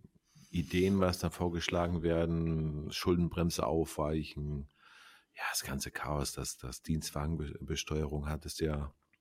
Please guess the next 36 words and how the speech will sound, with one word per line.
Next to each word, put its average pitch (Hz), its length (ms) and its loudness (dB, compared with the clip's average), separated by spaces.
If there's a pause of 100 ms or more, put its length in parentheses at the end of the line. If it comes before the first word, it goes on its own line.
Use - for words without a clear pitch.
(100)
auch - 160 -4
schon 87 100 -2
mal 85 60 6
ein 80 80 2
Shorty 95 300 2
rausgehauen. 92 680 2 (720)
Und 82 760 4 (800)
jetzt, 80 360 -2
äh, 80 340 2
schreien 82 340 2
ja 80 260 2 (360)
mittlerweile, 76 720 0
oder 87 260 2 (500)
es - 100 -2
ist 123 200 2
wieder 123 100 6
so 104 140 2
typisch, 104 340 0
da 82 120 -2
heißt 101 240 2
dann 90 100 2
so, 87 320 2
oh, 87 320 2
der 76 160 0
böse 85 340 2
Dienstwagenfahrer 87 1040 2
mit 80 140 4
dem 90 100 6
Privileg, 87 640 4
mit 87 100 2
dem 82 100 -2
dicken 98 240 0
S 90 220 0
U 87 80 2
V, 95 240 4
aber 80 340 2